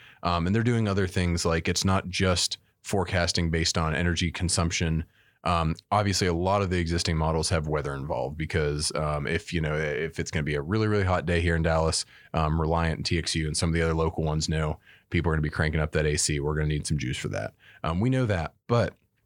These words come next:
what are the, one of the things, and I, I, it's kinda sounded like it was an add-in package, but that Power Insight has is even things like looking at the political leanings of a state and how political spectrum's kind of ebbing and flowing into, you know, towards the left or towards the right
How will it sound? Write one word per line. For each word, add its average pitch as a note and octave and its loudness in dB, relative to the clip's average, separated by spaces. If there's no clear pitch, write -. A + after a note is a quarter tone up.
what G#2+ 0
are A2 2
the, F#2+ 2
one A2+ 2
of A#2 2
the G2+ 2
things, F#2 2
and F#2 0
I, E2 0
I, F2+ 0
it's F2+ -2
kinda F2+ 2
sounded F#2 2
like E2 0
it F2 2
was E2+ 0
an E2+ -4
add-in D#2+ -2
package, D#2+ -2
but D#2+ 0
that E2+ 0
Power F#2+ 0
Insight F2+ 0
has E2 0
is F#2 -2
even A2 2
things G#2 0
like F2 -2
looking F#2 0
at F2 -2
the E2+ 0
political F2+ -2
leanings E2+ 2
of D#2 -4
a D#2 -2
state D2+ -2
and E2 -2
how F2 0
political F2 -2
spectrum's E2+ -2
kind D#2+ 0
of D2+ -4
ebbing F2 4
and D#2+ 2
flowing E2 2
into, E2 0
you E2 0
know, D#2 0
towards E2 -2
the E2+ -4
left D#2+ 0
or - 0
towards E2 0
the E2+ 0
right D#2+ 2